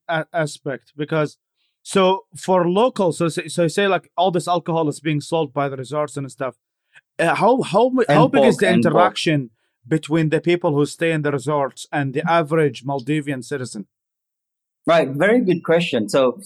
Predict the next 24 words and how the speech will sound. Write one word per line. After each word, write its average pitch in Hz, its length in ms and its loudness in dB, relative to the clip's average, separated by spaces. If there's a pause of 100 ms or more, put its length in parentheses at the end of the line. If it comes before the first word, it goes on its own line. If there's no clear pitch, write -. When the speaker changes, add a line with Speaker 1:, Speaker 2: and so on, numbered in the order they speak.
(260)
Speaker 2:
when 156 180 0
a 190 80 2
tourist 220 420 2
arrives 143 520 2
in 143 160 2
the 123 80 2
Maldives, 117 840 0 (400)
they, 123 320 4
they 110 240 -2
land 147 300 0
at 135 160 -2
the 127 140 0
airport. 123 440 0
Now, 117 200 -2
the 120 180 0
airport 147 400 0
itself 131 400 0
is 117 120 -2
on 117 240 2
a 113 60 -4
separate 117 420 0
island. 110 680 -2 (120)
You 120 120 -2
know, 101 400 0